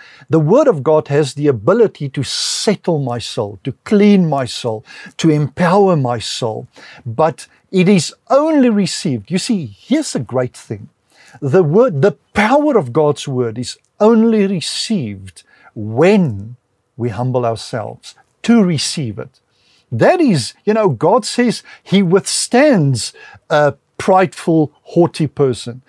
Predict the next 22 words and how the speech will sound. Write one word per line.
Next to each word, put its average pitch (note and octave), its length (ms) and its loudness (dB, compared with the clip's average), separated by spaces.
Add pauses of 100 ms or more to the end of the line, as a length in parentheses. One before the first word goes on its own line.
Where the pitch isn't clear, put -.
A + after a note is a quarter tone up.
(240)
But F#3+ 260 -2
the G3+ 100 2
moment A3+ 500 2
you F3+ 120 4
humble F#3+ 340 2
yourself E3+ 520 -2
to D#3 140 -2
receive C#3+ 540 -6
God's C#3 420 -2
word, C3+ 380 -2 (220)
what D3 260 2
it F3 240 -4
actually G3 460 0
says - 380 -4
to C3+ 100 -8
you, B2 140 -4 (360)
I've F3 240 0
seen F#3 320 0
so E3 200 -2
many D3 220 -6
times C3+ 400 -6
where C3+ 240 0